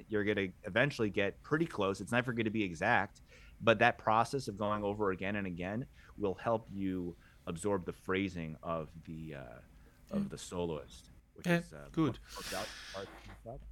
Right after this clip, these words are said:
Speaker 2: Just a curiosity, have you ever transcribed yourself?
Speaker 1: I think I might have. I don't, I haven't done it recently, and I don't think I've done it a lot, but, um, I think just as an experiment, I
Speaker 2: Yeah.
Speaker 1: transcribed a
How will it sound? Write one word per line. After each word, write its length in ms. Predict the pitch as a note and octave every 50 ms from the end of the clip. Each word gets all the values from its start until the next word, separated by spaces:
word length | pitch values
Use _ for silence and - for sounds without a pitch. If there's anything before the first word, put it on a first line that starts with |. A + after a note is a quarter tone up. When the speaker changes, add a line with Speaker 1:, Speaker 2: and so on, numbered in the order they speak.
| - - - -
Speaker 2:
Just 260 | - - F3 F#3 -
a 40 | G3+
curiosity, 640 | E3 - - F3 D#3+ B2+ B2+ C#3+ D3+ D3 - B2+ G#2
have 220 | F#2+ F#2+ C#3 - F#3
you 80 | G3
ever 160 | G3 F#3 F#3 F3+
transcribed 760 | - - - D3+ C3 - - - - B2 B2 B2 A#2+ - -
yourself? 840 | A#2+ A2 G#2 - - - - A#2+ A2+ A2+ A2+ - - - - - - - - - - - - - - - - - - - - - - - - - -
Speaker 1:
I 520 | - - - - - - - - - -
think 160 | F#3+ G#3+ -
I 60 | D#3+
might 260 | C3 A2+ G2+ G2+ F#2+ E2+
have. 260 | F2 E2 D2 D2+ F#2
I 60 | A2+
don't, 200 | C3 C#3+ C3+ G#2+ - - -
I 60 | G2
haven't 300 | A2+ A2+ A#2 A#2 G2 - - - - - - - G2+
done 120 | G#2 G2+
it 40 | F#2+
recently, 480 | F2+ F2+ F#2+ F#2+ - - E2+ F#2 F#2 F#2
and 80 | F2+ F2
I 100 | F2 E2
don't 180 | F2 F#2 F2
think 140 | - F2+ E2
I've 180 | D#2 D#2 D2+ -
done 120 | F2+ E2+
it 60 | D#2+ D2+
a 40 |
lot, 340 | D2 C#2+ D2 D#2+ D2+ D2 C#2 - - -
but, 180 | E2 D#2+ D#2 - - - - - - - - - - - -
um, 580 | D#2+ D#2+ D#2+ D#2+ D#2 D#2 D#2 D#2 D2+ D2+ D2 - - - - - - - - - - - - - - - - -
I 60 | F2+
think 220 | - - G#2+ G2+
just 180 | - G2 - -
as 100 | F2 E2
an 60 | E2+ E2
experiment, 520 | D2+ - - - - E2 D#2+ D#2 D2+ C#2+
I 40 | C2+
Speaker 2:
Yeah. 40 | C#2
Speaker 1:
transcribed 640 | - - E2+ D#2+ D2+ - D3 C3 G2+ D#2+ D2+ D2+
a 40 | -